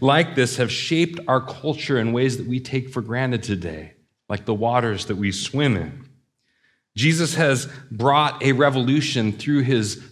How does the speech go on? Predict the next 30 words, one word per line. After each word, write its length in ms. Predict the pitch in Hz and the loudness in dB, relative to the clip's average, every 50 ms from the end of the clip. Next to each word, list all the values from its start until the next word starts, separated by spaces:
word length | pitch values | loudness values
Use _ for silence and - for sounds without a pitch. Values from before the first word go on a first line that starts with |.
| - - | -16 -12
people. 500 | - - 185 196 190 190 - 123 113 107 | -4 0 2 2 2 2 2 2 4 4
And 100 | 107 120 | 4 2
what 80 | 135 | 2
we're 100 | 131 135 | 2 0
going 220 | 120 147 147 151 - | 0 0 0 0 0
to 100 | - 131 | 0 -4
see 540 | - - - - 143 160 165 160 151 143 131 | -4 -6 -6 -4 -2 0 2 4 4 4 4
in 80 | 127 127 | 4 2
this 180 | 127 120 123 | 2 2 0
passage 680 | - - - 170 160 156 143 - - 135 113 - - - | -4 -6 -6 -4 -2 -4 -2 -2 -2 -2 -2 -4 -4 -2
today, 380 | - 117 101 104 101 104 117 139 | -2 0 0 2 2 2 2 2
and 100 | 135 113 | 2 0
the 60 | 110 | 0
title 580 | 110 - - - - 147 160 143 127 117 104 | -2 -6 -8 -6 -2 0 2 2 2 2 0
of 140 | 117 110 104 | -2 -4 -4
this 260 | 107 107 - - - | -6 -6 -6 -6 -6
message 500 | 131 143 147 127 - - - 98 90 - | -4 -4 -4 -4 -4 -6 -6 -6 -6 -8
is, 640 | - - 147 147 113 95 85 78 80 90 95 - - - _ _ _ _ _ _ _ _ _ _ _ _ _ | -8 -4 -2 0 0 0 0 -2 -4 -6 -8 -10 -14 -18 _ _ _ _ _ _ _ _ _ _ _ _ _
The 80 | - 92 | -4 0
Revolution 880 | 92 117 120 120 131 117 110 104 95 - - 98 90 90 95 95 92 - | 2 2 2 2 2 0 0 -2 -2 -4 -6 -6 -6 -8 -8 -10 -12 -16
Starts 720 | - - - - - 101 90 82 78 80 - - - - - _ _ _ _ _ | -18 -18 -14 -6 -4 -2 -2 -2 -4 -6 -12 -16 -16 -18 -20 _ _ _ _ _
at 100 | - - | -18 -18
Home. 380 | - - - 80 78 76 78 - _ _ _ _ _ _ _ _ _ _ _ _ _ _ _ _ _ _ _ _ _ _ _ | -16 -14 -12 -12 -12 -12 -14 -20 _ _ _ _ _ _ _ _ _ _ _ _ _ _ _ _ _ _ _ _ _ _ _
So 100 | - 120 | -8 -8
let's 100 | 107 - | -6 -4
pick 260 | - - 143 135 143 | -2 -2 0 2 4
up 200 | 135 117 107 - - - - - _ _ _ - | 4 4 2 2 -2 -10 -20 -20 _ _ _ -12
Ephe-, 580 | 113 101 - - 143 135 127 127 - - - | -12 -8 -2 0 2 2 2 0 -4 -10 -12
sorry, 220 | - - 120 101 92 | -8 -6 -6 -6 -4
Colossians 840 | - - 139 139 135 131 123 - - - 98 90 90 90 90 - - | -2 0 2 2 2 2 0 -2 -2 -4 -4 -4 -4 -6 -8 -12 -14